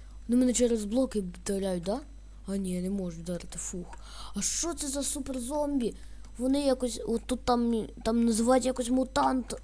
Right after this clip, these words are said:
О, мутант зомбі. А тут якийсь зомбі про. Офігеть, підписники, я перший,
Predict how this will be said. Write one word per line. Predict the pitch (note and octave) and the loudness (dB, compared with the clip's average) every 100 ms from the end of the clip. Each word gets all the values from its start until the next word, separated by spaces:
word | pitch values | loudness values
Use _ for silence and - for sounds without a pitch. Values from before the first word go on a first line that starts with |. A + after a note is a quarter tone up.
| - - - | -14 -18 -4
О, | - C4 C4 C4 A3 | 2 4 4 4 0
мутант | G#3 G#3+ A#3+ A#3 | -2 0 0 2
зомбі. | A3 C4+ C4 G3+ - - - - | 2 2 2 0 -4 -12 -14 -4
А | A3+ | 0
тут | B3+ G3+ | 2 2
якийсь | G3 A3+ C4+ C#4+ B3+ | 6 10 10 8 8
зомбі | A#3 C4 B3 | 10 10 10
про. | A#3+ B3+ | 8 12
Офігеть, | A#3+ G#3+ B3 B3+ D4 | 12 12 8 6 6
підписники, | - B3 B3+ A#3 A#3 | 2 0 2 2 6
я | A3+ | 6
перший, | B3 A#3+ C4 B3+ | 6 4 4 2